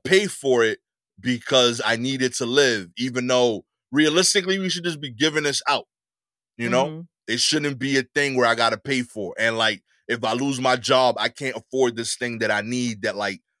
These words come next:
Speaker 1: there's thousands of, you know what I mean? They're
Speaker 2: Right.
Speaker 1: everywhere. So I think
Speaker 2: Mm-hmm.
Speaker 1: something about that, like,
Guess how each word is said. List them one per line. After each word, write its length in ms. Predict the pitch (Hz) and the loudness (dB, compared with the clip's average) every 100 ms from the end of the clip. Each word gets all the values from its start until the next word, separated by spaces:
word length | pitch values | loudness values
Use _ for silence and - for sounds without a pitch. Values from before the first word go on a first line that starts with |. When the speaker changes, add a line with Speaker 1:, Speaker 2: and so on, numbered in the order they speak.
| _ - | _ -2
Speaker 1:
there's 280 | 117 113 - | -2 -2 0
thousands 560 | 139 135 127 117 101 | 2 4 2 -2 -4
of, 160 | 104 82 - 95 | -4 -6 -10 -16
you 100 | 104 | -8
know 80 | 101 | -6
what 40 | |
I 40 | |
mean? 240 | 107 123 135 _ | -6 -8 -10 _
They're 120 | 110 185 | -4 0
Speaker 2:
Right. 60 | |
Speaker 1:
everywhere. 500 | 196 135 113 104 87 _ _ _ - | 2 0 -2 -4 -6 _ _ _ -10
So 260 | - 143 | 4 6
I 100 | 135 170 | 6 4
think 220 | 165 156 | 0 -2
Speaker 2:
Mm-hmm. 20 | |
Speaker 1:
something 480 | 175 175 180 175 160 | 0 2 2 0 0
about 400 | 120 147 170 - | 2 4 4 2
that, 260 | 131 120 - _ _ _ | 0 0 -4 _ _ _
like, 340 | 107 120 117 | 0 0 0